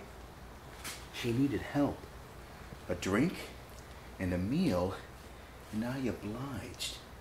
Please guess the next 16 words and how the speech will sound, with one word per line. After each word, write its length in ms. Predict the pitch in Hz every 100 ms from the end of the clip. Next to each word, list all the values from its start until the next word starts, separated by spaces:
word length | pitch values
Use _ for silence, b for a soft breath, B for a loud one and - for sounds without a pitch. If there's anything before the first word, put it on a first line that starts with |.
| - B B B
He 160 | - 120
seemed 460 | - - 175 196 -
to 100 | 120
know 260 | 120 143
Missus 420 | 165 147 135 123 95
Vanderpunte 1120 | 87 104 135 170 185 196 190 202 202 220 220
as 180 | 170 135
well. 520 | 131 143 185 254 - - - - - - - -
I 120 | 110
hope 220 | 120 165 165
he 120 | 151
does 260 | 143 147
all 200 | 131 127
right 320 | 127 143 190 180
out 280 | 113 95
there. 440 | 110 107 117 170